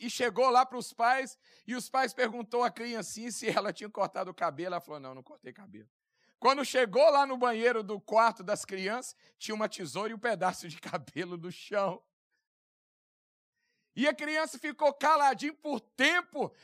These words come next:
e os pais virou e falou assim, "Agora eu sei, porque ela estava muito caladinha e tinha sumido, alguma coisa ela estava fazendo errado."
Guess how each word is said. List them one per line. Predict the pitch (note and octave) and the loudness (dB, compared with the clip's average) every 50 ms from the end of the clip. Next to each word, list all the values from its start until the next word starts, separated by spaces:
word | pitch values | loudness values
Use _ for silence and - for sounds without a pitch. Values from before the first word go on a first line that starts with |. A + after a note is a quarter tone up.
| - _ | -16 _
e | A3+ C4 C#4 | -6 -4 -4
os | C4 - - | -4 -4 -2
pais | - C4+ D4 C#4+ C4 | 0 2 2 2 0
virou | B3+ C4+ C4+ C4+ B3 | -2 0 0 0 0
e | |
falou | - B3 B3 B3 | 0 -2 -2 -2
assim, | - - - - A#3 G#3 D3 - _ _ _ _ _ - | -2 -4 -6 -8 -8 -10 -10 -12 _ _ _ _ _ 4
"Agora | - A3 A3 F3 B2 G#3 C4+ D4+ D#4+ D#4 | 4 4 4 4 2 4 6 6 6 6
eu | D#4 D4+ | 6 4
sei, | B3+ - - - D4 - D4+ C#4+ | 2 0 -4 -4 -2 -2 -2 -2
porque | - - A#3 F#3+ - C4 | -4 -4 -6 -2 2 2
ela | C#4 C#4 C4 C4 | 2 4 2 0
estava | - - - C4+ C4 B3+ A#3+ | -2 0 0 0 2 2 0
muito | A#3+ C4 D4 F#4 G#4+ A4 G#4 F4+ E4+ | -2 -4 -4 -2 -2 -2 -2 -4 -4
caladinha | - - D4+ D4 C#4+ C4+ A#3+ - - F#3+ C#4 D4 D4+ D4 A#3+ F#3 D3+ B2+ - _ _ _ _ _ _ - | 0 2 4 6 6 6 4 2 -2 -10 -10 -8 -6 -4 -4 -6 -6 -8 -14 _ _ _ _ _ _ -8
e | - C4+ | -6 -6
tinha | - - C#4+ D4 | -4 -2 0 0
sumido, | C4+ - - D4 C#4 A#3 A3+ B3+ C4 A3+ A3+ | 0 -2 -4 -4 -6 -4 -2 -2 0 2 2
alguma | A3+ A3+ A3+ - E4+ G4 G#4 F#4 D#4+ B3+ | 2 2 2 0 -2 2 4 4 4 4
coisa | - - C#4 C#4 A3+ | 4 2 2 2 2
ela | C4 B3 B3+ | 0 -2 -2
estava | A#3 - B3 B3 A#3+ | -4 -2 -2 -2 -2
fazendo | - - G#3+ F3 E3 G#3+ A3+ A3+ | -2 -2 -2 -2 -2 -4 -2 -2
errado." | A3 D3+ E3+ F3 D#3+ C3 - | 0 2 2 2 0 -2 -6